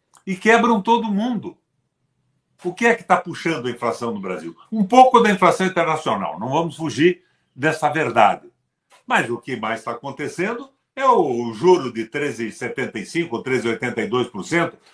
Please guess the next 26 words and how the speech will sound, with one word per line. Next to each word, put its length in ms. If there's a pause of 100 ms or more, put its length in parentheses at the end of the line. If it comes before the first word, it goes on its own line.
oito 300
por 160
cento 300
real, 540
o 140
preço 340
do 120
combustível, 560
o 80
preço 260
da 80
eletricidade. 920 (1500)
E 140
o, 360 (220)
o 140
fim 520 (720)
da 240
capacidade 540
de 60
consumo 480
dos 140
trabalhadores. 600
Agora 220
o 80
Lula 300
diz, 240